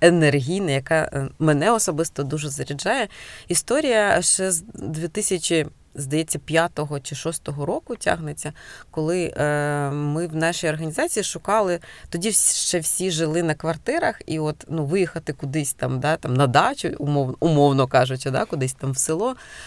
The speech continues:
е, дуже хотілося. Холодний Яр всі люблять як таке унікальне, е,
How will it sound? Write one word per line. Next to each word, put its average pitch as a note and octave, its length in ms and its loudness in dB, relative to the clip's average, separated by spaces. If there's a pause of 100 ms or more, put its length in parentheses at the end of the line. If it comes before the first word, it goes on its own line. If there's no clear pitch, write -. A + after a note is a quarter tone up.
(180)
е, D3 120 2
дуже D#3+ 260 2
хотілося. A#3+ 560 0
Холодний E3+ 460 0
Яр F3+ 180 4
всі - 240 -2
люблять D#3 460 -2
як C#3+ 240 -2 (140)
таке D#3 280 -4
унікальне, D3 720 2 (440)
е, C#3+ 180 0